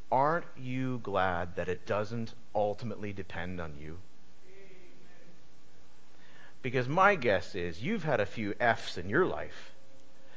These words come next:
with your faith. And the Lord is the one who's faithful. The Lord is the one who strengthens.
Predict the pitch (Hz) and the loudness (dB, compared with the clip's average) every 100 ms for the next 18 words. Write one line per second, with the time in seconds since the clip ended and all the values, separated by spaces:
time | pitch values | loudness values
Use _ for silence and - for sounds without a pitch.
0 | - - 104 123 156 - 95 76 - - | -4 -4 -2 0 0 0 -2 -2 -4 -4
1 | - - - - - - - - - - | -4 -4 -4 -4 -4 -4 -4 -6 -6 -6
2 | - - - - - - 131 120 110 110 | -6 -4 -4 -4 -4 0 0 0 0 0
3 | 127 160 180 180 147 135 117 101 107 - | 2 2 2 0 -2 -2 -2 -2 -4 -2
4 | 113 98 113 101 104 135 151 143 139 120 | -2 -2 -4 -4 -2 0 0 -2 -4 -4
5 | 120 - - 87 85 - - - - | -4 -4 -2 -2 -4 -4 -6 -6 -6